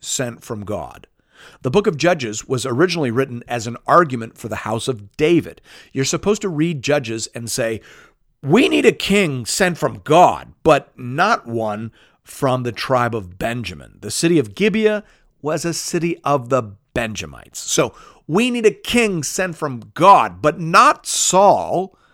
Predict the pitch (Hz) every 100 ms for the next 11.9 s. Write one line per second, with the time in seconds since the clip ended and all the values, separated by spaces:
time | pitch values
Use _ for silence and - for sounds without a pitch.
0 | _ _ _ _ _ _ _ _ _ _
1 | - 107 123 113 110 104 98 101 87 80
2 | 73 - - _ _ _ _ _ _ _
3 | - - - - _ - 160 - 78 117
4 | - - _ _ _ _ 107 110 127 156
5 | 147 139 - - 65 69 110 - - 123
6 | 127 - _ 151 165 139 - _ - 69
7 | 58 - 55 - - - 95 - 139 131
8 | 147 - - - _ _ _ _ _ _
9 | _ _ _ - 175 180 185 185 175 -
10 | 67 67 71 - _ _ _ _ 95 90
11 | 123 127 135 - _ _ 110 104